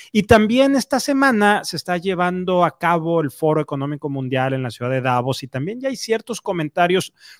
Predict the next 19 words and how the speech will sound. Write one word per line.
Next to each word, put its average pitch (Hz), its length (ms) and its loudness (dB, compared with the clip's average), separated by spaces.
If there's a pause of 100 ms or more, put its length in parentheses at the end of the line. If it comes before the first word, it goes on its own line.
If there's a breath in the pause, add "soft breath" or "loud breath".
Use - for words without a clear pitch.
(120)
sobre 147 420 -2
qué 180 400 2
es 160 200 -6
lo 170 160 -4
que 147 120 -10
podemos 143 760 0
esperar 127 560 -2 (320 soft breath)
en 143 220 2
materia 165 460 4
económica 185 1120 2
dos 127 340 0
mil 160 240 -2
veintitrés, 170 920 0
y 156 140 0
nosotros 160 580 -2
vamos 170 320 -2
a 175 40 -6
ir 156 80 -6
viendo, 170 460 0